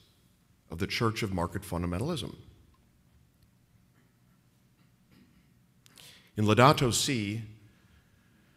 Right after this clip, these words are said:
Pope Francis tries to identify what's changed, and he has sa-, he says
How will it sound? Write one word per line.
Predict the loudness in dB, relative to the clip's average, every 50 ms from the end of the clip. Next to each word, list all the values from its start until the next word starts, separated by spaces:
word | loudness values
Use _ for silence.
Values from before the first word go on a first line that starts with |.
| _ _ _ _ _ _ _ _ _ _ _ _ _ _ _ -20 -20 -20 -20 -20 -20 -20 _
Pope | -8 -8 -8 -4
Francis | -2 -2 -2 -2 -2 -4 -4 -4 -4 -4 -4 -4 -6 -8 -12 -18 -20 -20 -20 -20 -20 -20 -20 -20 -20 -20 _ _ _ -20 _ -20 _ _ _ _ _ _ _ _ _ -20
tries | -18 -12 -8 -6 -4 -4 -4 -4 -4
to | -2 -2
identify | -2 -2 -2 -2 -2 -2 -2 -2 -4 -8 -10 -10 -10 -10
what's | -10 -10 -10 -10 -10 -10
changed, | -10 -10 -10 -8 -8 -10 -10 -12 -12 -12
and | -14 -14
he | -10 -8 -8 -6 -6 -6 -8 -10 -10 -8
has | -6 -6
sa-, | -4 -4 -6 -8 -10
he | -10 -10 -8 -6
says | -6 -4 -4 -6 -6 -6 -8 -8 -8 -8 -8 -10